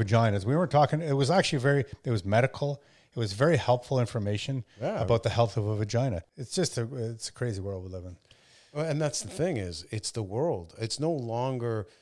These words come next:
Speaker 2: Western culture. I think with social media, the censorship is,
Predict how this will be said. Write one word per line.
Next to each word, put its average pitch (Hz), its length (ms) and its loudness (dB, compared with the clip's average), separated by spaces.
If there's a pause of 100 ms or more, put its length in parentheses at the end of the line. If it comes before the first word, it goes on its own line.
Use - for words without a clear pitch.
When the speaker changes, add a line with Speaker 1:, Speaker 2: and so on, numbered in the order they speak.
(500)
Speaker 2:
Western 117 400 -4
culture. 113 560 -4 (240)
I 117 80 -8
think 120 160 -4
with 117 100 -4
social 113 300 -4
media, 107 520 -4 (220)
the 113 100 -8
censorship 120 680 -8
is, 92 280 -10